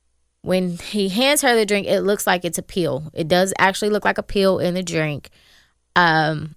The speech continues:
there's one part in the video where he seemed to be very close, like, kissing on her neck. But this is all when they were still in a good space. And then the last video is just very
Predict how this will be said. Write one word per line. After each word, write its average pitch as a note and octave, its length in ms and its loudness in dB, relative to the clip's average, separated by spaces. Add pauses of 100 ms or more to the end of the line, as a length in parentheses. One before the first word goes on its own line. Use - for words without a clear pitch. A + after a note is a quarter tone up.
(380)
there's F#3+ 240 2
one F#3 160 4
part F#3+ 220 2
in F#3 100 0
the F#3 80 0
video F3+ 380 2
where E3 140 0
he F3+ 120 -2
seemed F3+ 280 -2
to G3+ 60 -6
be E3+ 140 -4
very E3 220 0
close, E3+ 480 0
like, C#3+ 160 -4
kissing F3 300 -6
on D#3 120 -6
her D#3 80 -8
neck. C4+ 400 2 (340)
But F#3+ 120 -4
this G#3 160 2
is G#3 80 -6
all G3 260 4
when G3 140 0
they F3+ 160 2
were D#3+ 120 -2
still E3+ 440 2
in E3+ 160 -4
a E3 80 0
good F3 440 0 (720)
space. E3+ 500 2
And F#3 220 -4
then F3 540 0
the E3+ 100 0
last F#3+ 320 4
video F3 280 0
is E3 120 -2
just E3 200 -4
very F3+ 500 0